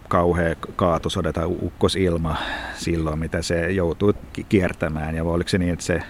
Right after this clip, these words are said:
se jäi suosiolla sit sinne muutamaksi päiväksikin. Et se oli, että sää siinä <laughs> sekoitti suunnitelmat. Kyllä se sit palasi, nä-, mut siinä vasta sitä seuraavana vuonna se sai sitten uuden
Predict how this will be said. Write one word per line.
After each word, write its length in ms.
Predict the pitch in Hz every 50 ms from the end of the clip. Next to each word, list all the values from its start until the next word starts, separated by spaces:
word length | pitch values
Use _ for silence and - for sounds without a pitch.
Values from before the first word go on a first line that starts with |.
| - - - -
se 160 | - - 95
jäi 240 | 92 90 82 87 87
suosiolla 580 | - 95 92 90 85 - 95 85 82 80 80
sit 220 | 80 - 85 - -
sinne 320 | - - 82 82 80 76 - - - - 90
muutamaksi 560 | 92 92 90 90 - 80 80 82 - - -
päiväksikin. 720 | - 85 85 85 82 85 73 - - - - - - - 87
Et 100 | - - -
se 160 | - - - - - 90 - - -
oli, 220 | - 98 98 92 90
että 140 | 90 - -
sää 280 | - 110 92 85 90
siinä 340 | - - 120 120 120 123 120 - - - 147
<laughs> 160 | - - - -
sekoitti 500 | - - 127 107 - 117 - - 110 104
suunnitelmat. 760 | - 127 120 113 104 101 95 90 113 104 101 101 104 110 -
Kyllä 220 | - 151 135 123
se 140 | 123 - 160
sit 160 | - 175 - - -
palasi, 440 | 180 180 170 160 151 123 - - 123
nä-, 360 | 123 127 127 120 117 113 98 -
mut 200 | 135 135 - -
siinä 300 | - 196 180 160 147 - - - -
vasta 240 | 139 147 - - 139
sitä 240 | - 139 123 - 135
seuraavana 580 | - - 190 165 139 120 107 107 104 113 113
vuonna 260 | 110 117 117 113 117 117
se 140 | - 123
sai 240 | 117 - 135 127 123
sitten 320 | - - - - 131 127 -
uuden 440 | 131 120 107 95 90 87 92 90